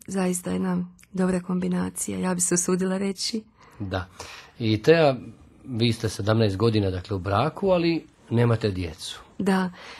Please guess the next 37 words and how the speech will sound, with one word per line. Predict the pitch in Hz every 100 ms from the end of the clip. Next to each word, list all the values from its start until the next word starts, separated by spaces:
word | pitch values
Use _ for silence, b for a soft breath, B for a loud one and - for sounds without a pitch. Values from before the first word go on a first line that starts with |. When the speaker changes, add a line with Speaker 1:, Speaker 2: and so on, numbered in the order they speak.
| B
Speaker 1:
Mi | 208 240
smo, | 240 233 226 214 208
dakle, | 208 208 214 202 190 190 190
em, | - 190 190 185 185 185 190 - _ - _
mislim, | 180 202 220 220 - 196 185 185 - - -
vjenčali | 73 185 185 208 208 214
smo | 185 190
se | 190
devedeset | 185 180 196 190
devete | 185 190 185 180
godine | 190 226 220 202 185 B B B B
i | -
vjenčali | 185 233 247 247
smo | 220 214
se, | 202 196 190 190 185 104 190 180
nisam | - 226 269 233
baš | 220
siguran | 214 214 202 196
da | 190
je | 180
puno | 220 196
parova | 180 214 190 185 180
u |
trenutku | 175 190 202 220
kada | 214 180 180
se | - 190
odluče | 196 180 180
vjenčati | 180 202 220 214 190 190 B B B -
da | 196 196
razmišljaju | 190 190 208 226 - 190
kako | 196 185
smo | 196 196
mi | 208 196
razmišljali | 165 165 180 175 175
u | 175
tom | 180
trenutku. | 170 170 165 170 175 180